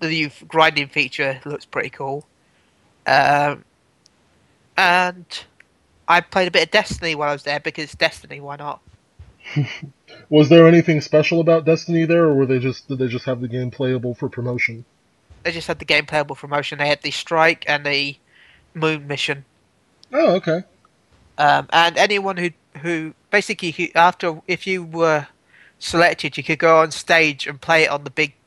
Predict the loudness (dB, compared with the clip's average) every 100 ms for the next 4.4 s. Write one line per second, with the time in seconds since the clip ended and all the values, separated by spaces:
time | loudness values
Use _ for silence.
0 | _ -8 -6 -6 -8 -12 -10 -4 -2 0
1 | -2 -2 -6 -2 -2 -4 -14 -20 _ -20
2 | _ _ -4 -2 -2 -4 -6 -4 -4 -8
3 | -4 -2 -2 -4 _ _ _ _ _ _
4 | _ -16 -12 -10